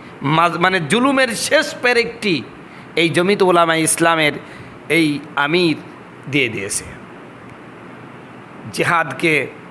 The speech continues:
জিহাদকে সন্ত্রাসের সাথে তুলনা করেছে, নাউজুবিল্লাহি মিন যালিক। জিহাদ সন্ত্রাস নয়। তিনি দাবি করেছেন জিহাদের মাধ্যমে নাকি কেউ মুসলমান হয় নাই,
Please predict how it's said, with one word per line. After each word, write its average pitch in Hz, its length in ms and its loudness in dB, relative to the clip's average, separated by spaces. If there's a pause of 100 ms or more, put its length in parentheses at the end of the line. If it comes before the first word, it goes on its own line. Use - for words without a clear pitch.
(580)
জিহাদকে 175 720 -2 (360)
সন্ত্রাসের 156 760 0
সাথে 143 300 -4
তুলনা 123 400 2
করেছে, 107 360 -4
নাউজুবিল্লাহি 104 760 -2
মিন - 200 -10
যালিক। 78 240 -14 (640)
জিহাদ 170 340 0
সন্ত্রাস 208 560 0
নয়। 226 320 2 (580)
তিনি 269 180 2
দাবি 294 260 4
করেছেন 233 540 2
জিহাদের 269 480 2
মাধ্যমে 226 380 2
নাকি 196 260 0
কেউ 196 120 2
মুসলমান 170 460 0
হয় 123 240 -4
নাই, 104 140 -6